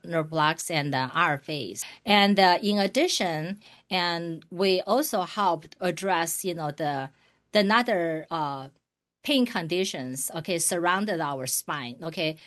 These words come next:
'Cause often on patient with, you know, the, uh, back pain, they also have a hip pain. And then sometimes it's confusion, you know, this hip pain is coming from back or from,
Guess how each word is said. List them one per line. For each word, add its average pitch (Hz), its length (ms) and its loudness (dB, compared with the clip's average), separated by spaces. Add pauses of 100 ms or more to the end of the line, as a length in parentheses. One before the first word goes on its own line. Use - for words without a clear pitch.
(160)
'Cause 226 180 0
often 226 360 0
on 185 340 0
patient 190 420 -4
with, 156 300 -4
you 170 80 -6
know, 147 200 -4
the, 139 340 -4 (420)
uh, 170 80 -2
back 175 320 2
pain, 175 300 -4
they 165 120 -4
also 180 320 -2
have 165 300 -4
a 156 40 -8
hip 196 320 -6
pain. 120 320 -10 (280)
And 190 80 -4
then 190 80 0
sometimes 233 480 0
it's 175 100 -4
confusion, 170 720 -4
you 170 80 -4
know, 156 100 -4
this 151 200 -4
hip 247 260 -2
pain 190 200 -2
is 160 180 -4
coming 160 260 -4
from 151 240 -6
back 202 400 4
or 165 180 -2
from, 156 420 -2